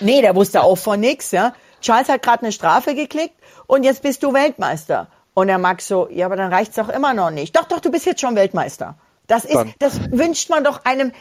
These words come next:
Speaker 1: der gerade eben letztes Wochen-, vorletztes Wochenende seinen fünfundzwanzigsten Geburtstag gefeiert hat.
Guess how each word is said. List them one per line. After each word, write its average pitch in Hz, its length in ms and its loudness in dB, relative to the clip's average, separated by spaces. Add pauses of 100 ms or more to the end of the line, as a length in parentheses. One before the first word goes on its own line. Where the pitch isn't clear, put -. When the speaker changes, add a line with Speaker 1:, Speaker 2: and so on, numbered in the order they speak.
(160)
Speaker 1:
der 254 160 2
gerade 254 340 -2
eben 262 300 0
letztes 226 400 -4
Wochen-, 233 240 -2
vorletztes 214 460 -4
Wochenende 190 380 0
seinen 170 220 2
fünfundzwanzigsten 170 680 -2
Geburtstag 226 460 2
gefeiert 208 480 0
hat. 208 160 0